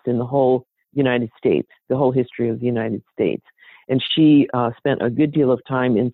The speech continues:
Seattle and was part of the, uh, she was a national, uh, reporter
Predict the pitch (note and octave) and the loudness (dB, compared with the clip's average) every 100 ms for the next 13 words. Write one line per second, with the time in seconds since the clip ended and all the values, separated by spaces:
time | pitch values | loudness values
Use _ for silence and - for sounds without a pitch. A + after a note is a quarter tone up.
0 | - C3 A#2+ A2 B2 B2 _ - - - | -4 -2 0 0 -2 -4 _ -20 -12 -4
1 | A#2+ A#2 A#2+ B2 - C3+ B2 A#2+ B2 A#2+ | -2 -2 -2 -4 -4 -2 -2 -4 -4 -2
2 | A#2 A#2 _ _ _ - - - G1+ - | -2 -4 _ _ _ -10 -6 -4 -6 -6
3 | C3+ C3 C#3 C#3 C3+ - C#3+ C3 B2 A2+ | -4 0 0 0 -2 -2 0 2 2 0
4 | - - B2+ - - - C3+ - G#3 F#3 | -4 -8 -6 -4 -4 -2 -2 0 0 2
5 | B2 | 0